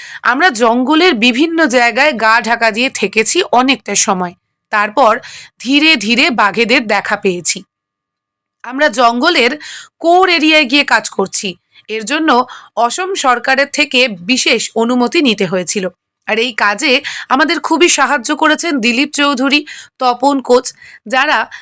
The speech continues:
বাঘের গতিবিধির উপর নজর রেখে ট্র্যাক করে সঠিক জায়গায় সঠিকভাবে কাজ করতে আমাদের সাহায্য করেছেন।" কাজিরাঙা জাতীয় উদ্যানের বাঘেদের নিয়ে তথ্যচিত্র তৈরি করেছেন এর আগে।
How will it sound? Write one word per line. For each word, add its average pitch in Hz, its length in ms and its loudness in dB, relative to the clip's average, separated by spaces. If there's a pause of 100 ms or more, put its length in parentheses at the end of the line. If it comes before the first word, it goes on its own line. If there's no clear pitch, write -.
(160)
বাঘের 226 420 0
গতিবিধির 269 640 2
উপর 330 240 2
নজর 240 420 2
রেখে 302 300 0
ট্র্যাক 262 440 0
করে 262 340 2
সঠিক 233 580 0
জায়গায় 226 440 0
সঠিকভাবে 240 720 0
কাজ 214 320 0
করতে 220 320 -2
আমাদের 240 300 0
সাহায্য 185 480 -2
করেছেন।" 180 420 -4 (640)
কাজিরাঙা 359 540 2
জাতীয় 285 400 0
উদ্যানের 339 480 2
বাঘেদের 247 480 0
নিয়ে 302 200 2
তথ্যচিত্র 262 720 0
তৈরি 226 300 0
করেছেন 247 460 0
এর 220 220 0
আগে। 185 280 -4